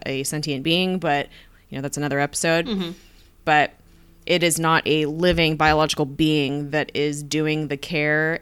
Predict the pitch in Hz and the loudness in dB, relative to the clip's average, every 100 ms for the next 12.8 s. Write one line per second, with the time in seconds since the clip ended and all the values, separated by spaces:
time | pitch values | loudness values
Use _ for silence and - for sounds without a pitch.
0 | - - 151 170 147 151 170 196 190 170 | -8 -8 -6 -6 -4 0 2 4 2 2
1 | 156 151 147 151 160 - - - - - | 0 0 2 4 4 0 -6 -10 -14 -20
2 | - _ _ _ _ _ 139 - 147 170 | -20 _ _ _ _ _ -4 2 4 4
3 | 139 - 139 139 135 - 143 147 - - | 2 -2 -4 -4 -6 0 2 2 0 -6
4 | 202 - - 226 214 196 202 - - - | -4 -6 2 2 4 0 -2 -4 -14 -20
5 | - - - 165 180 - 165 - 160 156 | -20 -6 -4 0 0 2 2 2 -4 -4
6 | - 180 185 156 143 147 120 107 127 - | 0 2 2 2 2 0 -2 -2 -4 -6
7 | - - - - - - - - 165 147 | -10 -12 -20 -20 -20 -20 -4 2 4 4
8 | 139 139 156 175 _ _ _ _ _ - | 2 -2 -6 -10 _ _ _ _ _ -20
9 | - - 214 - - - 202 180 143 160 | -20 -6 -2 -2 -4 -6 -2 -2 2 4
10 | 160 165 156 - - 175 151 156 156 156 | 6 4 2 0 -2 -2 0 0 -2 -6
11 | 147 151 143 156 139 - - 156 156 147 | -2 -4 -2 -2 -2 -2 -2 -2 -2 -2
12 | 147 139 139 139 - 139 135 135 | -2 -4 -4 -4 -6 -6 -6 -8